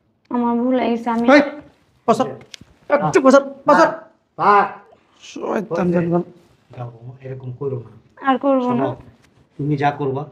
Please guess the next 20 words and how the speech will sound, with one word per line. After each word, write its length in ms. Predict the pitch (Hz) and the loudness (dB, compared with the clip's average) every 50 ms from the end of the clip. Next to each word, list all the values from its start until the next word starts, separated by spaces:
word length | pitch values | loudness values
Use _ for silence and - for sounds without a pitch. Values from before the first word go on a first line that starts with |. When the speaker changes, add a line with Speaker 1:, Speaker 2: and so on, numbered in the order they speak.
| - _ | -16 _
Speaker 3:
তোমার 180 | - 131 135 131 131 | -10 -8 -8 -8 -8
কাছ 120 | 135 131 - | -10 -12 -10
থেকে 220 | - 135 135 131 | -6 -6 -6 -6
তোমার 200 | 131 127 127 127 | -6 -6 -8 -10
ছেলে 300 | 123 - 139 135 135 135 | -8 -6 -4 -2 -2 -2
মেয়েরা 260 | 131 131 123 120 120 | -2 -4 -6 -8 -10
শিক্ষা 320 | 120 - 123 120 - - 117 | -12 -16 -16 -16 -16 -16 -16
নেবে। 220 | 117 117 110 110 110 - _ _ _ _ _ _ _ _ _ _ _ _ _ _ _ - | -14 -16 -16 -18 -20 -20 _ _ _ _ _ _ _ _ _ _ _ _ _ _ _ -4
ভবিষ্যতে 520 | 123 127 131 139 135 - - - 139 135 127 | -2 0 0 -2 -2 -4 -4 -4 -4 -4 -4
তুমি 280 | - - 135 139 143 | -6 -8 -6 -6 -4
একদিন 340 | 143 139 131 123 135 135 123 | -4 -4 -4 -4 -4 -4 -2
ব-, 200 | 123 135 135 131 | -2 -4 -4 -4
বয়স 300 | 123 127 127 127 123 - | -6 -6 -6 -6 -6 -6
হইব 160 | 131 123 127 | -6 -6 -8
তোমার, 220 | 123 123 117 113 110 - _ _ _ _ _ _ _ - | -10 -12 -14 -18 -18 -20 _ _ _ _ _ _ _ -8
তোমার 160 | 135 135 131 | -6 -6 -6
ছেলের 340 | 135 - 147 143 143 139 127 | -4 -4 -2 -2 0 0 0
বউ 100 | 123 135 139 | 0 0 0
আসবে 260 | 135 127 127 135 131 | 0 -2 -2 -2 -2
বাড়িতে, 580 | 127 127 123 123 117 117 113 - - - _ | -2 -2 -4 -6 -8 -10 -14 -16 -18 -20 _